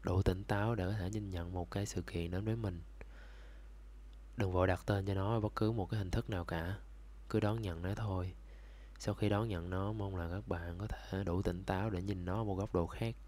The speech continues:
Xem những điều đấy đến với mình là muốn mình nhận ra điều gì, mình cần phải học thêm điều gì. Bởi vì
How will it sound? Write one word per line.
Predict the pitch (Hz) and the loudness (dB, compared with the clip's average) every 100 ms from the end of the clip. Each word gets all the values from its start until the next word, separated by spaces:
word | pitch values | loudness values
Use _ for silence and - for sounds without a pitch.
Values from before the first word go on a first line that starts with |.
| - - - - - - | -16 -16 -16 -16 -16 -2
Xem | - 104 | 2 2
những | 90 104 | 2 4
điều | 98 | 4
đấy | 92 107 | 6 4
đến | 110 | 4
với | 117 123 | 2 2
mình | 104 85 - - - - - | 0 0 -6 -14 -16 -16 -6
là | 92 | -2
muốn | 90 92 113 123 127 - - | 0 0 0 -4 -8 -10 -4
mình | 98 90 | -2 0
nhận | 85 87 | 0 0
ra | 98 98 | 0 2
điều | 90 | 2
gì, | 85 87 82 - - - - - - - | 2 0 0 -4 -14 -16 -16 -16 -12 -6
mình | 95 | -2
cần | 90 87 | 2 2
phải | 92 | 2
học | 113 90 | 2 0
thêm | - 104 | 0 0
điều | 101 87 | 2 2
gì. | 85 85 85 - - - - - - - | 2 2 0 -6 -14 -16 -16 -16 -6 2
Bởi | 95 | 6
vì | 113 104 92 87 | 6 6 6 2